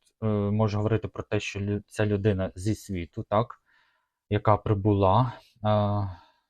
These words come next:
оскільки стривожена, це людина, яка співчуває, і людина, яка приїхала показати свою позицію, ну, в даному випадку, я думаю, підтримати, так, показати свою підтримку,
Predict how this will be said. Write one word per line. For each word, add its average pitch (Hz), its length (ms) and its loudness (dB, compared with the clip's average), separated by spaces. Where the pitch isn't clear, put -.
оскільки 123 400 -2
стривожена, 110 760 0
це - 100 -6
людина, 113 300 4
яка 110 180 -2
співчуває, 113 760 0
і 101 40 -2
людина, 110 320 2
яка 110 200 0
приїхала 107 540 -2
показати 104 540 -4
свою 101 280 -4
позицію, 113 500 -2
ну, 104 140 -2
в 107 40 -6
даному 120 400 2
випадку, 117 400 -2
я 98 60 0
думаю, 101 300 -2
підтримати, 101 680 -2
так, 110 240 -2
показати 101 520 0
свою 92 260 -6
підтримку, - 680 -4